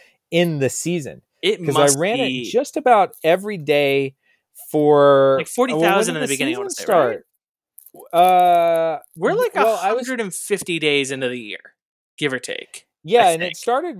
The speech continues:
Speaker 1: uh, the season started not long after New Year's,
Speaker 2: You're
Speaker 1: and I'm
Speaker 2: probably
Speaker 1: running
Speaker 2: at
Speaker 1: <laughs>
Speaker 2: six hundred thousand? No, no, sorry. Probably, like, sixty million sims at this point.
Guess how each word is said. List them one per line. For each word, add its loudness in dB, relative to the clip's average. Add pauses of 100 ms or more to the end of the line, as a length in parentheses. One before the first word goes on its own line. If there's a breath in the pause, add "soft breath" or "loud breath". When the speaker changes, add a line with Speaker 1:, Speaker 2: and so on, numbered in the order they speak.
Speaker 1:
uh, -2
the -4
season -10
started 0
not 0
long -2
after -8
New -6
Year's, -8
Speaker 2:
You're 0
Speaker 1:
and 0
I'm 0
Speaker 2:
probably 4
Speaker 1:
running 2
Speaker 2:
at 0 (1040)
Speaker 1:
<laughs> -10
Speaker 2:
six -4
hundred -4
thousand? -4
No, -4
no, -4
sorry. -8 (300)
Probably, 0
like, -4
sixty -6
million -6
sims 0
at -2
this -2
point. -2